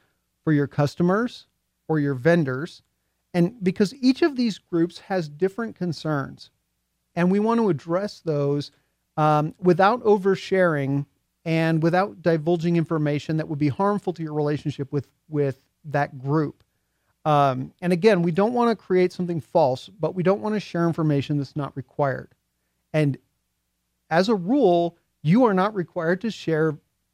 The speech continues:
more than you need to. And so it's important to kinda keep that in mind as you, as you construct how you're gonna communicate this, this event. So, um,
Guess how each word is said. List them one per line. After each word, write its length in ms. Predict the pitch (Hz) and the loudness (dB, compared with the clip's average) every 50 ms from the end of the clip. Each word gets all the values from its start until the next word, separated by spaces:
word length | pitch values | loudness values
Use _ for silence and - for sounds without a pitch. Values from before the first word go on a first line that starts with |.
| _ _ - | _ _ -6
more 400 | 180 165 160 165 175 185 190 185 | -2 0 2 2 4 4 2 2
than 200 | 160 170 160 160 | 2 2 2 2
you 100 | 156 156 | 2 2
need 300 | 156 156 165 165 156 143 | 2 0 0 -2 -4 -6
to. 160 | - - 131 - - _ _ _ _ _ _ _ _ _ _ - | -12 -16 -16 -16 -16 _ _ _ _ _ _ _ _ _ _ -6
And 120 | 151 143 - | -4 -4 -4
so 420 | - 165 151 151 151 147 147 - - | -2 -2 0 0 0 0 -2 -4 -8
it's 180 | 165 147 - | -8 -6 -2
important 440 | 160 151 143 - 190 214 220 196 165 | -2 -2 -2 0 -2 -2 -2 -4 -8
to 60 | - | -10
kinda 240 | - - 185 180 170 | -6 -4 -2 -2 -2
keep 280 | - _ - 226 220 - | -4 _ -8 -8 -6 -2
that 160 | 233 214 208 | -2 -2 0
in 80 | 196 190 | 0 0
mind 360 | 202 220 240 233 208 190 170 | 0 0 0 0 0 0 -2
as 120 | 151 139 | -2 -2
you, 160 | 156 160 156 160 - | -4 -8 -10 -8 -6
as 220 | 156 151 143 143 | -4 -4 -4 -4
you 80 | 160 160 | -6 -8
construct 580 | - - 147 143 - - - 202 202 - - - | -6 -6 -6 -6 -6 -6 -4 -2 -2 -2 -4 -4
how 180 | - 165 165 | 0 2 2
you're 140 | 170 175 170 | 4 2 2
gonna 200 | 165 170 160 151 | 0 0 -2 -2
communicate 680 | - - 165 170 185 202 208 - - 151 143 139 - 143 | -2 -2 0 0 2 0 0 -2 -2 -2 -4 -4 -4 -4
this, 280 | 135 131 - - - _ - | -6 -6 -6 -8 -18 _ -8
this 200 | 147 135 123 - | -6 -6 -4 -4
event. 440 | 131 123 151 180 165 - - _ _ _ _ _ _ _ _ _ _ _ _ _ _ _ _ _ _ _ _ _ _ _ _ | -4 -2 -2 -2 -2 -2 -6 _ _ _ _ _ _ _ _ _ _ _ _ _ _ _ _ _ _ _ _ _ _ _ _
So, 440 | - - 202 196 190 185 175 170 175 - _ _ _ _ _ _ _ _ _ _ _ _ _ _ _ _ - _ - | -2 2 4 6 6 6 4 2 -4 -14 _ _ _ _ _ _ _ _ _ _ _ _ _ _ _ _ -20 _ -4
um, 540 | 196 170 165 156 147 143 131 123 123 120 120 | 0 2 2 4 2 2 0 -2 -6 -10 -16